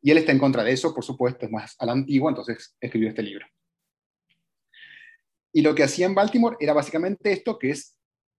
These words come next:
eh, una técnica para registrar de neuronas vivas, como les decía, donde uno hace con el electrodo a una membrana de una neurona, uno rompe la membrana de la neurona, y ahí uno tiene acceso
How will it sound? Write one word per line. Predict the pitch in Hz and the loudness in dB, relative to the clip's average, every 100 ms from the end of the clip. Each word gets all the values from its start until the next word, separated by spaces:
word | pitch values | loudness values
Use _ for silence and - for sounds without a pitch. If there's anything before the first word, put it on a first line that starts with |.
| _ | _
eh, | 139 127 151 | -6 -4 -4
una | 139 139 139 | -2 0 0
técnica | 170 160 160 175 180 185 - - | 0 -2 -2 -2 0 -2 -2 -10
para | - 139 147 | -2 0 -2
registrar | - 135 - - 151 - | -4 -10 -10 0 2 2
de | 135 | -2
neuronas | 123 120 160 | -2 -2 -2
vivas, | 180 208 | 0 -2
como | 170 | -2
les | 156 | -2
decía, | 170 190 196 | -2 0 2
donde | 156 123 | 2 0
uno | 131 147 - _ - | -2 -4 -10 _ -10
hace | 123 | -6
con | 151 | 0
el | 165 | 0
electrodo | 202 214 196 202 220 - - - _ - - _ - - - - _ _ _ | 0 4 4 4 0 -8 -20 -20 _ -20 -20 _ -20 -20 -20 -20 _ _ _
a | 131 | -2
una | 135 147 | 0 2
membrana | 143 135 147 156 139 | 2 2 2 2 2
de | |
una | 135 143 | 2 0
neurona, | 147 175 196 208 - _ _ | -2 0 0 0 -4 _ _
uno | 143 135 | -4 -2
rompe | 165 220 220 185 | 2 0 0 -2
la | 160 | 0
membrana | 156 175 175 - | 0 -2 -4 -6
de | 151 | -4
la | |
neurona, | 156 175 202 202 - - _ | -2 0 0 -2 -6 -20 _
y | 139 | 0
ahí | 143 | 2
uno | 170 | 0
tiene | 165 160 | 0 0
acceso | 160 - - - 214 - | 0 -2 -2 -4 -8 -10